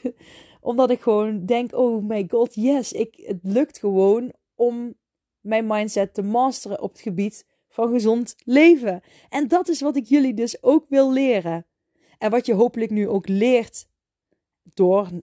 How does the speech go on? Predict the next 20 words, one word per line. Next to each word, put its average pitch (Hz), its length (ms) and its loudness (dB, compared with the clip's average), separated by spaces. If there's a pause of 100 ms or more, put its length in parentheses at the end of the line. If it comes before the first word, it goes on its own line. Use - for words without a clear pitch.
mijn 180 420 -8
afleveringen 190 840 -6
van 180 180 -12
mijn 190 180 -6
podcast 226 400 -8
te - 80 -6
luisteren. 170 500 -4 (720)
En 226 400 -2 (600)
hoe 247 200 -6
vet 311 240 0
is 226 180 -4
dat? 277 460 -2 (1400)
Ik 262 180 2
kom 285 320 2
van 240 420 0 (500)
iemand 269 340 -2
met 220 380 -6 (1200)
super 311 380 4
ongecontroleerde 240 800 -4
eetbuien. 175 680 -4